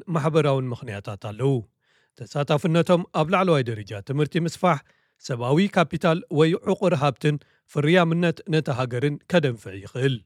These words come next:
ኣብ ኣውስትራልያ እቲ ቀንዲ ደፋኢ ሸቕለታ ኣልቦነት መንስያት ትሑት ትምህርታዊ ብቕዓትን ደረጃን ምዃኑ ጸብጻባት የመልክቱ። ኣብ ክልተ ሸሕን ዓሰርተ ሽዱሽተን መጠን ሸቕለታ ኣልቦነት ካብ ቀንዲ ምንጪ ኣፍሪቃውያን ስደተኛታት ዝኾነ ሃገራት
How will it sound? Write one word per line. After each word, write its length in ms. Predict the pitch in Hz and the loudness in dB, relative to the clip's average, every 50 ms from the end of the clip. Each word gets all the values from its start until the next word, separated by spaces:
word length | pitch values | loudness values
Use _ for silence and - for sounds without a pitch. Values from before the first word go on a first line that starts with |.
| _ _ _ _ _ _ _ _ _ _ _ - | _ _ _ _ _ _ _ _ _ _ _ -4
ኣብ 140 | 147 143 160 | -2 2 4
ኣውስትራልያ 520 | 196 185 160 - - 147 139 139 147 160 156 143 _ _ _ _ - | 4 2 2 0 0 0 0 2 2 2 0 0 _ _ _ _ -8
እቲ 120 | - 135 - | -8 -6 -4
ቀንዲ 220 | - 196 190 190 190 190 | -2 0 0 0 0 0
ደፋኢ 320 | 160 180 165 - 196 165 170 | 2 2 2 2 0 0 0
ሸቕለታ 360 | - - 147 156 156 147 - | -2 -4 -2 -2 -2 0 0
ኣልቦነት 500 | 135 123 117 98 101 101 107 131 139 131 - - - | -2 -4 -4 -6 -10 -10 -6 -4 -4 -4 -4 -8 -6
መንስያት 540 | 147 151 165 156 123 - - 156 160 160 - _ _ _ _ _ _ _ _ - | -2 -2 -2 -2 -2 -2 0 0 0 0 0 _ _ _ _ _ _ _ _ -12
ትሑት 280 | 139 - 170 170 170 - - _ - | -6 0 0 0 0 -2 -8 _ -6
ትምህርታዊ 420 | 190 160 170 170 - - 165 175 | -2 0 0 0 2 2 4 4
ብቕዓትን 480 | 190 214 - 196 131 143 - - 160 160 147 _ _ _ _ _ - | 2 2 0 -2 0 0 0 0 -2 -2 -2 _ _ _ _ _ -2
ደረጃን 440 | 127 160 190 180 156 139 156 143 123 | 2 2 4 4 4 2 2 0 0
ምዃኑ 300 | 113 104 98 - 143 147 156 147 - _ _ | -2 -6 -4 -2 -2 0 0 -2 -4 _ _
ጸብጻባት 540 | - - 180 151 - 190 151 135 131 110 101 | -4 -4 -2 -2 0 -2 -2 -2 -2 -4 -6
የመልክቱ። 440 | - 107 101 101 98 - - 117 - 147 139 123 107 95 _ _ _ _ _ _ _ _ - | -10 -14 -14 -14 -14 -12 -8 -2 0 0 0 0 -2 -4 _ _ _ _ _ _ _ _ -14
ኣብ 120 | - 92 - | -12 -10 -6
ክልተ 260 | - 147 143 135 - 151 | -4 -2 -2 2 2 2
ሸሕን 220 | 139 - 160 175 190 | 2 2 2 0 2
ዓሰርተ 320 | 165 160 - - 180 151 | 0 0 0 0 -2 -2
ሽዱሽተን 440 | - 165 131 135 127 - 165 151 143 139 _ _ _ _ _ _ - | -4 -6 -6 -6 -4 0 0 0 0 -2 _ _ _ _ _ _ -6
መጠን 300 | 131 135 147 - 190 175 180 | -2 -2 2 2 2 2 2
ሸቕለታ 360 | - 185 165 175 185 175 - | 0 -2 0 2 2 2 4
ኣልቦነት 460 | 160 147 143 139 151 160 170 170 160 - | 2 2 4 4 2 2 2 2 -2 -2
ካብ 220 | - - 165 160 - | -4 0 0 0 0
ቀንዲ 240 | - - 208 180 175 | 0 -2 0 0 0
ምንጪ 220 | 160 156 156 160 - 196 | 0 0 0 0 0 0
ኣፍሪቃውያን 560 | 175 180 - - 151 - 208 165 170 175 160 | 0 0 0 -4 -4 0 2 2 2 2 0
ስደተኛታት 640 | - 160 165 165 - 170 160 160 160 151 180 170 147 | -2 -2 -2 0 0 0 0 0 0 2 2 2 0
ዝኾነ 260 | 139 147 - 143 127 123 | 0 -2 -4 -2 -4 -4
ሃገራት 440 | 113 113 104 110 139 151 151 - | -4 -6 -4 0 0 0 0 0